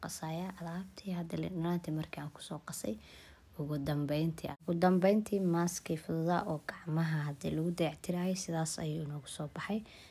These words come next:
Haatan oo keliya wuxuu u baahan yahay in jag la isku siiyo oo la isticmaalo. Marka sidee u isticmaalaysaa? Marka hore waxaad samaynaysaa, gacmaha ayaa iska soo dhaqaysa oo iska soo nadiifinaysaa. Kadibna hadda maaskaan ayaad gacmaha marsanaysaa.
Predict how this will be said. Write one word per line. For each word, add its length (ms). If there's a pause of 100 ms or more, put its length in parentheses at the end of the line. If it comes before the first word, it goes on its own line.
(140)
Haatan 540
oo 60
keliya 240
wuxuu 160
u 40
baahan 240
yahay 140
in 60 (140)
jag 140
la 100
isku 200
siiyo 340 (160)
oo 120
la 120
isticmaalo. 680 (100)
Marka 320
sidee 280
u 40
isticmaalaysaa? 760 (600)
Marka 340
hore 80
waxaad 200
samaynaysaa, 460 (360)
gacmaha 400
ayaa 160
iska 200
soo 140
dhaqaysa 360
oo 40
iska 220
soo 140
nadiifinaysaa. 680 (600)
Kadibna 380
hadda 220
maaskaan 540
ayaad 280 (100)
gacmaha 360
marsanaysaa. 760